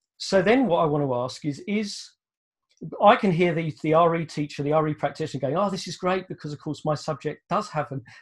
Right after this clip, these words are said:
an ineffable subject matter. It is really difficult. The via negativa is an issue." But, but I hear all of that, being part of your more general educational description.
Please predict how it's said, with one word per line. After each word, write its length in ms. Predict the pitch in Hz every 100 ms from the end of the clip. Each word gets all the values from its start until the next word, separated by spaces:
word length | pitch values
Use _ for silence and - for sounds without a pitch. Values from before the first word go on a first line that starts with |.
| _
an 120 | 143
ineffable 480 | 147 147 135 147 139
subject 400 | 139 156 117 139
matter. 300 | 139 117 -
It 80 | 131
is 180 | 202 196
really 200 | 160 139
difficult. 480 | 131 - 135 123 131
The 280 | 139 156 - 147
via 160 | 160
negativa 460 | 156 143 143 151 151
is 80 | 202
an 80 | 156
issue." 260 | 120 - 120 - -
But, 140 | 127 - _
but 120 | 160
I 200 | 175 233
hear 240 | 185 185
all 160 | 180 175
of 80 | 143
that, 280 | 175 127 - _ _ -
being 240 | 165 156
part 320 | - 175 170
of 120 | 151
your 160 | 151 156
more 240 | 156 156
general 600 | 147 165 165 190 139 113 120
educational 720 | - 143 - 202 202 143 123
description. 600 | 117 - 120 - -